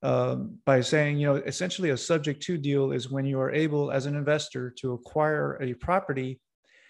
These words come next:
uh, subject to the existing loan, uh, on the property,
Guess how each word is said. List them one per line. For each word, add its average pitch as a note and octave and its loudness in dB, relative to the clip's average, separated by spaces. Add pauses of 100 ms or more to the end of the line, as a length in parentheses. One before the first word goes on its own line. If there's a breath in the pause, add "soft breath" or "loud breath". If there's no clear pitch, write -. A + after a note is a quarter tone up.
(180 soft breath)
uh, B2+ 0
subject F3+ 4
to E3 0
the D3 -2
existing C#3+ -2 (280)
loan, C#3+ 2 (420 soft breath)
uh, C3 0
on C#3+ 2
the C3 0
property, B2 -2